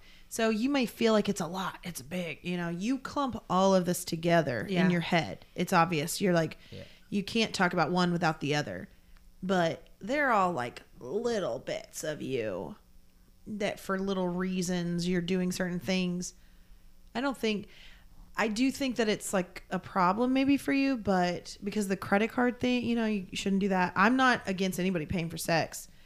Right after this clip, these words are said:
Speaker 1: as long as both parties are willing, but, um, you know, the credit card thing, that's dangerous. Um, but I think that it, it shouldn't be s-,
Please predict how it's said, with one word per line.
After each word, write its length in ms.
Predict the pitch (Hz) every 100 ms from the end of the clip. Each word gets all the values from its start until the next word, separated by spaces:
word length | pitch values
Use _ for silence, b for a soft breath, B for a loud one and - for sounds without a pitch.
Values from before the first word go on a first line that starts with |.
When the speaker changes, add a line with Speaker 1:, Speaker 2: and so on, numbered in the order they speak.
| b b b
Speaker 1:
as 60 | -
long 180 | 202
as 100 | 214
both 260 | 180 196 202
parties 340 | 202 208 214
are 100 | 202
willing, 460 | 180 202 220 233 233 b b b b -
but, 380 | 180 165 165 - - -
um, 540 | 190 175 143 - 214 -
you 120 | 294
know, 80 | 190
the 60 |
credit 180 | 175 190
card 160 | 170 156
thing, 180 | 180
that's 340 | 185 185 160 - -
dangerous. 640 | 190 190 196 180 196 - - b b b -
Um, 580 | 214 196 180 175 196 196 - - - -
but 640 | 196 196 190 - - - - -
I 140 | 196
think 260 | 208 196 185
that 260 | 180 175 -
it, 180 | - -
it 100 | 196
shouldn't 320 | - 226 208
be 180 | 180 185
s-, 400 | 190 - - -